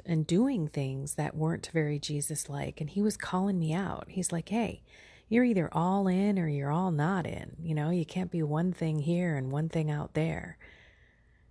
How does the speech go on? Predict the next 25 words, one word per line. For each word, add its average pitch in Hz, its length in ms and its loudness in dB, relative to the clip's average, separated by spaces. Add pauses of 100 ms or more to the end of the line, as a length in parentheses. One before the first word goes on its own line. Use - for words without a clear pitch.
(120)
And 190 140 6
this 220 180 4
is 220 160 -4
where 180 160 2
I 160 120 2
look 160 200 0
at 160 100 0
him 151 180 2
and 147 100 -2
I 147 120 -4
say, 147 440 -2
"You 202 380 -2
are 202 680 -2 (520)
a 165 80 0 (160)
good, 196 480 0 (580)
honest, 190 760 0 (600)
spiritual 180 720 2
leader 170 420 2
for 151 200 -4
me 175 480 2
and 160 180 0
for - 220 -4
all 202 260 -2
of 233 120 -2
us." - 420 -4